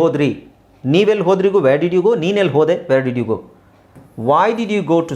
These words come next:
school? ನೀನು ಶಾಲೆಗೆ ಯಾಕೆ ಹೋದೆ? How did you go to school? ನೀನು ಶಾಲೆಗೆ ಹೆಂಗೆ ಹೋದೆ? ಅಥವಾ ನೀನು ಯಾರ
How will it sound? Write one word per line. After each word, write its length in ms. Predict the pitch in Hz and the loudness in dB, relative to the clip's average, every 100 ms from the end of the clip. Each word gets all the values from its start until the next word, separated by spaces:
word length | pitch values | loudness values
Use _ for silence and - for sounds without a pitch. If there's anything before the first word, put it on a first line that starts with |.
| - | -10
school? 260 | - 117 101 - _ _ - | -6 -6 -8 -18 _ _ -8
ನೀನು 140 | 160 156 | -4 0
ಶಾಲೆಗೆ 260 | 175 180 151 | 0 0 0
ಯಾಕೆ 160 | 175 - | -2 -4
ಹೋದೆ? 180 | 110 101 - - _ _ _ _ _ _ _ _ _ _ - - | -6 -6 -10 -20 _ _ _ _ _ _ _ _ _ _ -12 -4
How 140 | 170 254 | -4 -2
did 120 | 233 208 | -4 -4
you 60 | 202 175 | -2 -2
go 40 | 175 | -4
to 60 | 156 | -8
school? 200 | - 123 101 - _ 143 | -8 -8 -8 -14 _ -8
ನೀನು 140 | 160 143 | -4 -2
ಶಾಲೆಗೆ 280 | 160 185 139 | -2 -2 -4
ಹೆಂಗೆ 180 | 190 123 | -4 -4
ಹೋದೆ? 200 | 107 90 - _ _ _ _ - - _ _ - | -4 -8 -14 _ _ _ _ -20 -20 _ _ -12
ಅಥವಾ 200 | 123 127 143 156 | -4 -2 -2 -2
ನೀನು 160 | 233 190 | 0 2
ಯಾರ 140 | 190 | 0